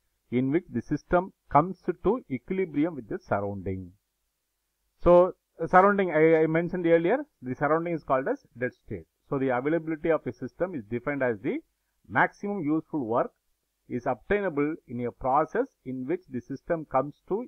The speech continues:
equilibrium with the surrounding is called as dead state. So availability of steady flow process, the maximum work associated with the steady flow process.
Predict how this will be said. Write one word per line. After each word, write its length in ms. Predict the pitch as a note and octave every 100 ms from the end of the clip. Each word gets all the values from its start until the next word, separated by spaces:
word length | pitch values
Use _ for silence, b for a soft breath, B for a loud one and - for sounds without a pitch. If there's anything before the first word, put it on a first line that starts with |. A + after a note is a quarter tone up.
| -
equilibrium 600 | - E3+ F#3 C#3+ C3+ B2
with 80 | A2+
the 80 | A#2
surrounding 360 | A#2 B2+ B2 A#2+
is 120 | -
called 180 | G#2+ C3
as 120 | -
dead 240 | G#2 A#2 -
state. 320 | - B2 F#3+ _ _ _ _ _ _
So 60 | B2+
availability 560 | B2+ D#3 F3 E3 C#3+
of 140 | C#3+ B2+
steady 260 | - D#3
flow 220 | E3+ D#3 B2+
process, 500 | A2 G2+ - F2 _ -
the 100 | A#2
maximum 400 | C3 C#3+ - D#3+
work 220 | D3 D3 -
associated 540 | A#2 - D#3 C#3+ D#3 C3
with 180 | B2+ A#2
the 200 | B3+ D#4+ -
steady 220 | A#2+ B2+
flow 200 | - A#2
process. 460 | A2 G#2 F#2 A3